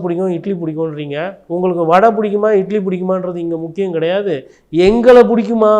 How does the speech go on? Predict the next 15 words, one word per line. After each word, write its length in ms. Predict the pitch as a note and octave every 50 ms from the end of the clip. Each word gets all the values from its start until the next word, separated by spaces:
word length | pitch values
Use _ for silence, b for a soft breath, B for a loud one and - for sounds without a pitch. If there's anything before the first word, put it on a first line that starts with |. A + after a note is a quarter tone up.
| G3+ F#3
அப்படி 180 | E3 E3 F3+ F3+
தான் 220 | E3+ G#3 A3 G#3 F#3
முக்கியம். 360 | F3+ - F#3 F#3+ F3 E3+ F3 D#3+ C#3+ -
தமிழர்களை 420 | D#3 E3+ G#3+ A#3+ B3+ C4 B3 B3 A3+ G3
பிடிக்குமா 300 | G#3+ G#3+ G3 G#3+ G#3+ G#3+ G3+
தான் 160 | G#3+ A3 G3 F#3
முக்கியம். 360 | E3+ - F#3+ E3+ D#3 E3 F3 E3 - b b b b b b
இங்க 180 | F3+ F#3+ F#3+ F3+
வடை 200 | F#3 G3 A3+ A#3
பிடிக்கும், 340 | A3 A3 G#3+ G#3+ A3+ G#3 F#3
பொங்கல் 240 | G3+ G#3 A3 A3+ G#3
பிடிக்கும்னு 300 | G3 G3+ F#3 G3 G#3 F#3 G3
சொல்லிட்டு 260 | F#3 F3 F3 A3+ G3+ F3+
டெல்லிக்கு 300 | F#3+ G#3+ A#3 A#3 A3+ G3 F#3
போனவன 320 | F#3 F3+ F3 F3 G3+ B3